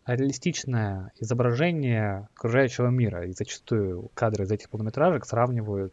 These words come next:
с реальными кадрами. И последняя, предпоследняя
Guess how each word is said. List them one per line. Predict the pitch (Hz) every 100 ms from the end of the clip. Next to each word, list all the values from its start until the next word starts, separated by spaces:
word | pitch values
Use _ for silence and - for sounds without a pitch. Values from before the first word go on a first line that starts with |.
| _
с | - - - 107 107 107
реальными | 113 110 104 101
кадрами. | - 98 95 - _ - - - - - - _ -
И | 190 165 139 120 107 98 - _ _ _ _ _ _ -
последняя, | - 160 247 240 170 151 151 _ _ _ _ _
предпоследняя | - 120 117 - 104 92 87 87